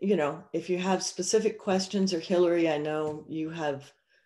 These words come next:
um, a lot of other thoughts on this. I think it's great, these first few letters, and, um, I hope to have some time coming up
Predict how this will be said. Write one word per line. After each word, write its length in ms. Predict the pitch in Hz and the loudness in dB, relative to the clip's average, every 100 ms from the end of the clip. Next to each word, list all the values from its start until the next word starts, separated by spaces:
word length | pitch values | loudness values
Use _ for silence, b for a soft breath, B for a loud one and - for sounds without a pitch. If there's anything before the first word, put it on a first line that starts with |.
| _ _ _ - | _ _ _ -12
um, 380 | 156 143 143 139 | -6 -4 -6 -4
a 60 | 165 | 0
lot 240 | 170 170 | 2 2
of 100 | 160 | 2
other 180 | 156 147 | 0 -2
thoughts 440 | - 156 156 - | 2 2 2 0
on 160 | 165 156 | -2 0
this. 280 | 147 147 - | 0 0 -2
I 60 | 160 | 0
think 200 | 185 175 | 2 2
it's 140 | 147 | 0
great, 420 | - 170 165 165 | -4 2 2 2
these 460 | 165 151 147 - - - | -2 -2 -4 -8 -8 0
first 300 | 170 165 - | 0 0 -4
few 240 | - 165 | 2 4
letters, 640 | 156 147 151 156 160 - b b b b _ - | 4 4 4 4 2 -4 b b b b _ -10
and, 540 | 156 151 151 151 139 - - | -6 -4 -4 -6 -8 -12 -8
um, 560 | 151 143 143 139 139 - _ _ _ - - | -4 -4 -4 -6 -8 -14 _ _ _ -18 -4
I 100 | 165 | -2
hope 280 | 156 180 175 | 4 2 2
to 80 | 156 | -6
have 220 | 156 151 | -2 -2
some 200 | - 160 | -2 -6
time 420 | 156 160 151 151 | -6 -4 -2 -4
coming 360 | 147 170 156 - | -6 -4 -4 -4
up 340 | 151 - - | -2 -2 -4